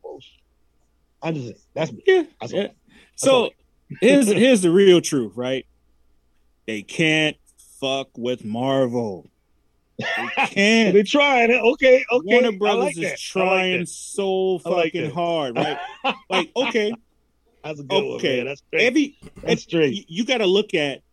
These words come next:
Speaker 2: all of the Warner Brothers movies that they've done with the, the
Speaker 1: Mm-hmm.
Speaker 2: Batman series, like,
Speaker 1: Right.
Speaker 2: with the trilogy Batman series, right? Christian Bale Batman,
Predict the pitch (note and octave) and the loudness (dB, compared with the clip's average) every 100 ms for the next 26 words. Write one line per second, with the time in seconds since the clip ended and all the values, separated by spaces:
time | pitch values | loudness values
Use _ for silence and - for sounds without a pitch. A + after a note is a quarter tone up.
0 | _ - D3 F3 F3 D#3+ C#3 D3+ D3 C3 | _ -10 -6 -4 -4 -6 -6 -6 -8 -6
1 | C3+ B2+ A#2+ B2 B2 A2 G#2+ G#2+ A2+ G2 | -8 -8 -10 -10 -10 -10 -10 -10 -12 -12
2 | A2 G#2+ G2+ F#2 F2+ F2 E2+ - - _ | -14 -14 -16 -18 -18 -18 -20 -20 -20 _
3 | A#2+ C3 G#2 F#2+ B2+ B2 A2+ B2 A#2+ A#2 | -10 -8 -8 -10 -12 -12 -12 -10 -8 -8
4 | A#2 A2+ F#2+ E2+ D#2 _ _ _ _ G#2 | -10 -12 -16 -20 -20 _ _ _ _ -10
5 | F2+ - _ _ _ _ - D3 G3+ _ | -10 -14 _ _ _ _ -12 -10 -10 _
6 | C#3+ C#3 - C4+ C4 A#3 E3 E3 D3 C3+ | -10 -8 -10 -6 -4 -6 -8 -8 -6 -6
7 | A2+ A2+ A2 - G2 D2 _ G2 A2 A#2 | -6 -12 -12 -12 -12 -14 _ -10 -6 -6
8 | - _ _ _ _ - G3 F#3+ F3 D#3 | -8 _ _ _ _ -6 -2 0 2 4
9 | D3+ A#2+ A2+ G#2 F2+ E2 | 4 4 0 -4 -8 -14